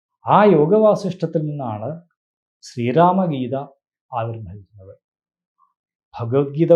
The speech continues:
പോലെ തന്നെ വളരെ പ്രാധാന്യമുള്ളതാണ് ശ്രീരാമഗീത. കഴിയുമെങ്കിൽ നമ്മളത്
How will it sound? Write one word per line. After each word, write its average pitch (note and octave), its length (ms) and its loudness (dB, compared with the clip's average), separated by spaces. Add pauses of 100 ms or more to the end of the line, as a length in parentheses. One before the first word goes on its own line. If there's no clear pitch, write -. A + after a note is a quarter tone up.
പോലെ D3+ 240 -2
തന്നെ B2+ 200 -10 (100)
വളരെ B2+ 360 4 (100)
പ്രാധാന്യമുള്ളതാണ് B2+ 1000 -4 (420)
ശ്രീരാമഗീത. A2 680 -10 (1300)
കഴിയുമെങ്കിൽ B2+ 540 -4 (800)
നമ്മളത് A#2+ 460 -4